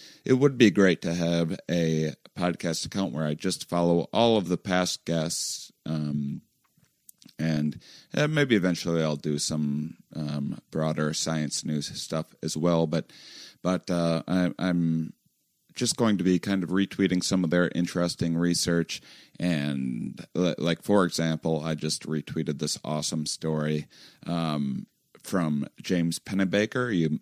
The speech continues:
may remember him talking about The Secret Life of Pronouns. It was, it was a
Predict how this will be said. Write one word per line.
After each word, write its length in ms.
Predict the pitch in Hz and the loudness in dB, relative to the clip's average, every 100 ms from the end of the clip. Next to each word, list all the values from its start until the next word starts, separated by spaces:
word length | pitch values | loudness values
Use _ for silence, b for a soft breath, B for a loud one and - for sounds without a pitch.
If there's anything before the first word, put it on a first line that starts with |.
| - | -2
may 200 | 85 82 | 0 2
remember 420 | 82 82 82 82 | 2 2 2 0
him 220 | 85 82 | 0 -2
talking 380 | 87 82 - 78 | -2 -4 -2 -2
about 240 | 78 80 | -2 -4
The 100 | 78 | -4
Secret 420 | - 82 76 82 | -4 -4 -4 -4
Life 240 | 65 78 78 | -2 -4 -6
of 100 | 69 | -10
Pronouns. 640 | - 78 82 82 85 95 | -6 -2 0 0 0 -2
It 80 | - | -6
was, 220 | 50 - - B B B - | -6 -6 -8 B B B -8
it 80 | - | -4
was 260 | 78 73 | -2 -2
a 420 | 78 71 71 65 | -2 -2 -2 -4